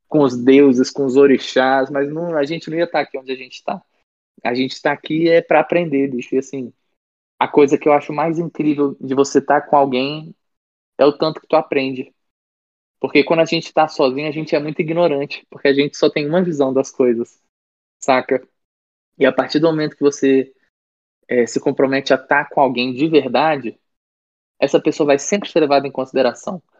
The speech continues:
A visão dessa pessoa sempre vai ser importante pra você. O sentimento dessa pessoa sempre vai ser, é, um fator muito forte em tudo que você tá pensando ou fazendo. Isso é uma coisa muito massa. Por exemplo,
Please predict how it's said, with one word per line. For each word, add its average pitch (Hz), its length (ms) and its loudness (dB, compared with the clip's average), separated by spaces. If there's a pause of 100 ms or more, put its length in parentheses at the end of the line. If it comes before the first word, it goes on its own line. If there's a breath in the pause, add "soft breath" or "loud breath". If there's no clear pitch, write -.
(140)
A 123 120 -10
visão 135 280 0
dessa 151 200 0
pessoa 143 260 0
sempre 180 560 0
vai 156 140 2
ser 156 120 -8
importante 139 480 -4
pra 127 120 0
você. 120 280 -4
O 117 60 -4
sentimento 143 480 -4
dessa 151 160 0
pessoa 147 240 0
sempre 180 440 -2
vai 165 120 2
ser, 139 340 -2 (560)
é, 120 160 2
um 127 140 0
fator 135 400 2
muito 175 800 2
forte 139 640 0 (380)
em 143 80 -8
tudo 202 240 0
que - 60 -6
você 160 180 -4
tá 143 100 2
pensando 147 460 -4
ou 139 60 -8
fazendo. 117 520 -8 (800)
Isso 202 220 4
é 208 40 4
uma 180 120 2
coisa 156 200 2
muito 139 260 -4
massa. 117 340 -8
Por 127 120 -2
exemplo, 123 380 -4